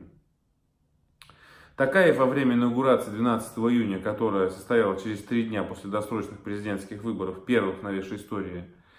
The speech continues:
значит, без фамилии Назарбаева, на фоне растущей в стране протестности,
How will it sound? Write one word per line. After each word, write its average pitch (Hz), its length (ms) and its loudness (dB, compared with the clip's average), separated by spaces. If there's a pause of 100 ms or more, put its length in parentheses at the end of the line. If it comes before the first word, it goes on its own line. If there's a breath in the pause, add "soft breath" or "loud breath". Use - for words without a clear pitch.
(220 soft breath)
значит, 104 300 -8
без 113 240 0
фамилии 92 760 -2
Назарбаева, 113 1000 0 (220 loud breath)
на 110 120 -4
фоне 123 300 2
растущей 123 420 -2
в 98 60 -12
стране 113 400 0
протестности, 110 880 -6